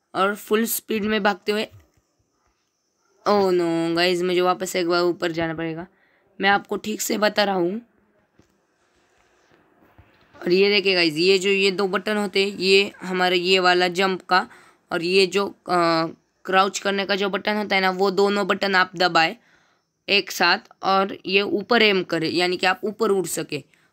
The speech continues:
अगर आप ऐसे एम करके ऐसे, नहीं गाइस रुको, पहले, पहले नीचे ही देखना पड़ेगा।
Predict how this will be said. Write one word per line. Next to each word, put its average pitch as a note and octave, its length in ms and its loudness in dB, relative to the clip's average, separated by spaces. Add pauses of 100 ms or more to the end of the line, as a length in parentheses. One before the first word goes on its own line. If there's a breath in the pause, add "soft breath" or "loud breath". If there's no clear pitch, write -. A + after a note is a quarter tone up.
(120)
अगर F#3 280 0
आप F#3+ 200 0
ऐसे G3+ 320 -2
एम G3+ 220 -2
करके G#3 440 0 (340)
ऐसे, G#3+ 380 -2 (720)
नहीं F3+ 280 0
गाइस F3 340 2
रुको, F3 220 -2
पहले, G3+ 280 0 (400)
पहले G#3 240 2
नीचे G#3+ 300 -4
ही G#3+ 120 0
देखना G3 340 -4
पड़ेगा। F3+ 340 0